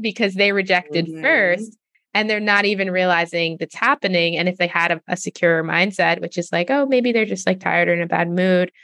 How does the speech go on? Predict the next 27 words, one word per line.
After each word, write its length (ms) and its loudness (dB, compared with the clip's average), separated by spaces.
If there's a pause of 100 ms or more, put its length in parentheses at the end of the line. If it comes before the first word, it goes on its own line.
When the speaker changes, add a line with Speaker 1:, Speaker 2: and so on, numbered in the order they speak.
(280)
Speaker 1:
they 160 4
wouldn't 300 0
reject, 500 0
and 100 0
then 80 2
they 100 2
wouldn't 220 2
receive 400 -2
the 100 2
rejection 540 0
in 240 -2
return. 540 2
Speaker 2:
Mm-hmm. 200 -12 (300)
Speaker 1:
So 220 0
it's 280 0
kind 240 0
of 100 -2
like 380 0 (480)
a 100 0
lot 240 2
of 80 -2
our 120 2
beliefs 500 -2
about 320 0
relationships 600 -2
are 80 2
such 480 -2